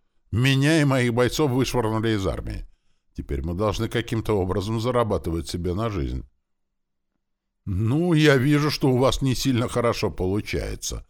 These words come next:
Этот вывод следовал сам собой, так как он уже второй раз выручал этих солдат из неприятностей.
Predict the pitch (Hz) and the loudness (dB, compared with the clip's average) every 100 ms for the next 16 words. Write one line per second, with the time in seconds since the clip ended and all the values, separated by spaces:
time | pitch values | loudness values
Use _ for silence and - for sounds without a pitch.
0 | _ _ _ _ 82 76 92 107 127 110 | _ _ _ _ -6 -2 -2 0 0 0
1 | - 98 92 95 87 80 90 76 107 95 | -2 -2 -2 0 -2 -2 -4 -2 -4 -2
2 | 67 - - - - 113 - 110 131 110 | -6 -8 -14 -20 -2 0 0 -2 0 0
3 | 104 - 113 113 110 120 117 110 98 92 | 0 0 2 4 4 2 0 0 -2 -2
4 | 104 95 85 85 - 85 82 76 73 73 | -2 -2 -2 -6 -4 -4 -4 -6 -6 -6
5 | 73 87 101 104 - - - - | -6 -4 -4 -6 -12 -16 -14 -16